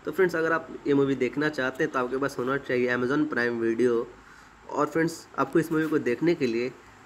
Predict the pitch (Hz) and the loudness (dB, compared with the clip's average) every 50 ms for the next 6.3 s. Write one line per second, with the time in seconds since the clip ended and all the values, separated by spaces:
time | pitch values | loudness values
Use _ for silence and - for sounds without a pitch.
0 | - - - - 143 139 143 143 - 156 143 143 143 143 147 151 156 175 175 156 | -20 -6 -2 2 4 4 2 2 0 0 2 4 4 4 4 4 4 4 2 2
1 | - 127 123 131 135 143 147 139 147 147 - 160 170 170 160 139 127 123 123 127 | 2 0 0 2 2 0 0 -2 -4 -4 -2 -2 0 0 0 0 0 0 0 0
2 | 135 135 135 131 131 131 123 131 135 147 156 160 151 139 127 - 123 120 - - | 0 0 -2 -2 -4 -4 -4 -2 0 2 2 2 2 0 0 -2 -4 -4 -6 -4
3 | - 135 147 151 151 143 131 135 139 147 139 120 117 120 120 - 135 143 160 160 | 0 0 2 2 2 0 0 2 2 2 2 2 0 -2 -4 -2 -2 0 2 0
4 | 151 - - 127 - - 127 127 131 131 147 160 143 117 113 110 - - 120 - | 0 -2 -4 -6 -6 -4 -2 -2 0 0 0 0 0 0 0 0 0 -4 -6 -4
5 | - - 143 139 123 113 110 113 117 117 113 - - 113 117 117 110 107 104 104 | -2 0 2 2 2 2 0 0 -2 -4 -4 -4 -2 -2 -2 0 0 -2 -2 -2
6 | 104 101 - 110 110 - | -4 -4 -2 -4 -4 -4